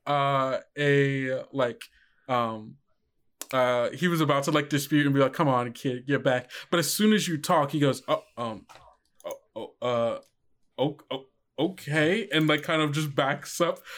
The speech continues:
a little and, like, kind of waves you, like, <laughs> in. Um,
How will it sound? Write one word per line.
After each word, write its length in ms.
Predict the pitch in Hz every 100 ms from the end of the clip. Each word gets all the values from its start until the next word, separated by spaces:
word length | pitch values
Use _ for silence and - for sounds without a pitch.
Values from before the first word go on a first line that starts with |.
| -
a 60 | 170
little 360 | 165 170 185
and, 140 | 156 147
like, 120 | 143
kind 180 | 175 156
of 160 | 139 131
waves 580 | 135 139 156 156 143 143
you, 420 | 151 156 165 170
like, 320 | 147 135 135 -
<laughs> 40 |
in. 760 | 147 143 214 208 277 269 320 339 370 - - - - -
Um, 540 | 143 143 139 131 127